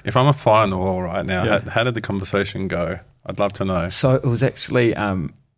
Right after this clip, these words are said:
Speaker 1: Did you make him sign any documents before? Because that,
Speaker 2: <laughs>
Speaker 1: that would be the full lawyer fucking, <laughs> like, "Yeah, fuck the lawyer move." <laughs> And now we're changing it.
Speaker 2: Yeah.
Speaker 1: Yeah.
Speaker 2: So we actually, oh, did we? No.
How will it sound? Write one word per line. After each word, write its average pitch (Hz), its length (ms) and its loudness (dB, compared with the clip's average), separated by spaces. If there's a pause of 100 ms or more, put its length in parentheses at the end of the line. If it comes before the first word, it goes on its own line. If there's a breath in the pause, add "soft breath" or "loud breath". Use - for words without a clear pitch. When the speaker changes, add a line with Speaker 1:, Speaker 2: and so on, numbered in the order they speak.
(520)
Speaker 1:
Did 101 100 -2
you 113 60 0
make 117 160 2
him 113 80 0
sign 98 420 0
any 92 140 0
documents 98 420 -2
before? 110 460 -2
Because 95 200 0
that, 104 120 2 (140)
Speaker 2:
<laughs> - 80 -20
Speaker 1:
that 117 100 4
would 107 140 0
be 101 100 4
the 98 80 0
full 92 480 0
lawyer 92 460 2
fucking, - 560 -2
<laughs> - 40 -4
like, - 160 0 (360 loud breath)
"Yeah, 78 260 -2
fuck - 220 -12
the - 80 -6
lawyer 90 260 -2
move." 101 300 0 (220)
<laughs> - 200 -6
And 143 120 8
now 110 100 6
we're 101 80 2
changing 85 300 -6
it. - 160 -12
Speaker 2:
Yeah. 156 260 6
Speaker 1:
Yeah. 101 100 -2 (140 loud breath)
Speaker 2:
So 151 200 6
we 139 200 6
actually, - 440 -4
oh, 120 240 -8 (140)
did 131 220 -2
we? 180 160 0
No. 131 200 -2